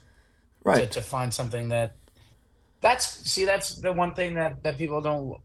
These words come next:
Speaker 2: always talk about, but you see it a lot with people working from home now. You
Speaker 1: Right.
Speaker 2: know, they've, they've gotten a new style of life because of the pandemic.
Speaker 1: Oh, yeah.
Speaker 2: Um, and there are some things that I do miss,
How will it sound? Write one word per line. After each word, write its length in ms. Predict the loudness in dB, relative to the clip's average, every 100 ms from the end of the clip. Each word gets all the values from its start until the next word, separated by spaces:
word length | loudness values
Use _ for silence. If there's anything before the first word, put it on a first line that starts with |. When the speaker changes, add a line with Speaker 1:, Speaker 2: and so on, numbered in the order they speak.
| _
Speaker 2:
always 240 | 4 4 4
talk 200 | 2 4
about, 240 | 2 2
but 100 | -2
you 60 | -4
see 180 | -2
it 60 | 0
a 60 | 4
lot 200 | 4 2
with 100 | -4
people 260 | -2 2
working 320 | 6 4 4 -2
from 160 | 0
home 320 | 4 6 6
now. 300 | 2 0 -2 -12 _ _ _ _ 6
You 60 |
Speaker 1:
Right. 80 | 6
Speaker 2:
know, 120 | 6 4
they've, 300 | 2 0 2
they've 220 | 2 4
gotten 240 | 2 4
a 80 | 0
new 300 | 0 0 0
style 440 | 2 6 8 8
of 120 | 6 6
life 260 | 6 6 0 -14
because 360 | -4 0 2 0
of 60 |
the 60 | -4
pandemic. 580 | -2 -2 0 0 0 -6 -14 -20 _ _ -20 -20 _ 0 6
Speaker 1:
Oh, 80 |
yeah. 340 | 8 8 6 2
Speaker 2:
Um, 240 | -2 -6 -10 -20 _ _ -4 8
and 80 |
there 100 | 10
are 80 | 10
some 240 | 6 -2 -2
things 300 | -2 0 0
that 100 | -2
I 60 |
do 200 | -2 -4
miss, 240 | -4 -4